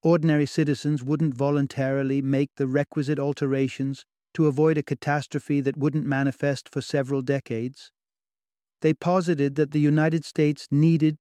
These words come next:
to take the lead and lay out an audacious plan.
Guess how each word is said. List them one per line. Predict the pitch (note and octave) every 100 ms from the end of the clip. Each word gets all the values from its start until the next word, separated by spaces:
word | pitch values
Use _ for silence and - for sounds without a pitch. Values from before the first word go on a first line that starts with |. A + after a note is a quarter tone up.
| _
to | C#3+
take | - C#3+ -
the | C#3+
lead | C#3 C3 C3 - _ _ _ -
and | C#3+
lay | C#3 C#3
out | C3+ C3+ -
an | C#3+
audacious | C#3 B2+ C3 C3+ B2 B2 -
plan. | - C3+ A2+ G2